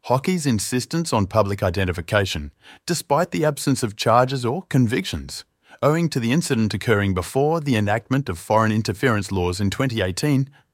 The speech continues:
uh, underscores a significant divide in opinion on how to handle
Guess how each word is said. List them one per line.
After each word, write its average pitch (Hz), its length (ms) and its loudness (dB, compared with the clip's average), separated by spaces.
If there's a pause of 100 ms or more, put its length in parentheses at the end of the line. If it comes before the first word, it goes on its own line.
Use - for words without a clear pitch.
(160)
uh, 104 220 -4
underscores 120 640 0
a 120 60 -2
significant 151 680 -2
divide 104 380 0
in 95 80 -2
opinion 113 480 0 (240)
on 131 160 0
how 185 240 -2
to 165 100 -2
handle 131 480 -2